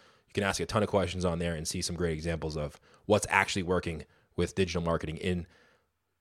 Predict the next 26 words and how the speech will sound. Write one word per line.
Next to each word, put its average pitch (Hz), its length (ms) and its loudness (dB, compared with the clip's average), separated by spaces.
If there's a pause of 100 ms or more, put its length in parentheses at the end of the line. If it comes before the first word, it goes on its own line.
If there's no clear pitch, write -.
(120)
you 80 120 -2
know, 76 220 -2
October, 98 460 8
November 87 560 2
of 85 100 -12
two 95 160 0
thousand 78 520 -2
and 78 100 -8
sixteen. 80 360 -4
If 71 100 -8
you're 98 100 4
listening 101 260 4
to 98 80 0
this 90 120 0
podcast 92 440 2
in 87 60 -4
the 82 60 -4
future, 151 480 12 (800)
those 104 180 4
tactics 98 440 4
may 98 140 0
not 92 200 0
work 92 200 2
as 82 120 -2
well 113 220 12
because 92 420 2